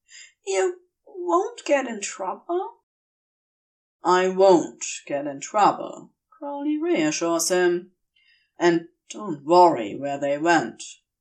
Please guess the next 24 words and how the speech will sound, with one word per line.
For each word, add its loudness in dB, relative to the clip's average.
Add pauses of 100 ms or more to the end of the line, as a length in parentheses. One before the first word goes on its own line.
(160)
It -18 (120)
doesn't -4
matter 0
right -12
now. -8 (1120)
Time 2
seems -2
to -4
slide -2
away 2
for -2
a -4
while, 4 (360)
but -8
then -2
there's -4
a -4
cool -2
cloth -2
working 0
at -4
Aziraphale's -4
jaw -2
and -14